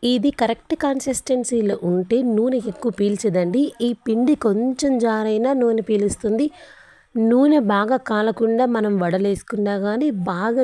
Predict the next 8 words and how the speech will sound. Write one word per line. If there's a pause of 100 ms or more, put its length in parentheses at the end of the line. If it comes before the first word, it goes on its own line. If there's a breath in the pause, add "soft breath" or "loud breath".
నూనె
నూనెగా (100)
ఉంటాయండి. (460)
అది (100)
నాకు (100)
తెలిసి (140)
చెప్తున్నాను (140)
అంతే.